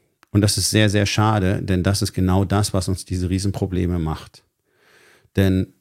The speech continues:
ein großer Teil der Energie geht jeden Tag, und zwar egal wo, egal ob es in Unternehmen ist, äh,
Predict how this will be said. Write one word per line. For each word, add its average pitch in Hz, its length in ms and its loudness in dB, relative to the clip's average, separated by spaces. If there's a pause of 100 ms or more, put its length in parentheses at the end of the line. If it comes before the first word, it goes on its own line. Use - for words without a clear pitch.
ein 98 80 -2
großer 117 340 2
Teil 110 200 2
der 107 140 0
Energie 107 760 0 (960)
geht 95 220 0
jeden 135 260 4
Tag, 104 420 2
und 104 100 0
zwar 107 200 -2
egal 113 320 4
wo, 104 260 0 (300)
egal 110 240 2
ob 104 100 2
es - 80 -6
in 104 140 2
Unternehmen 113 560 4
ist, - 460 -2 (360)
äh, 98 460 0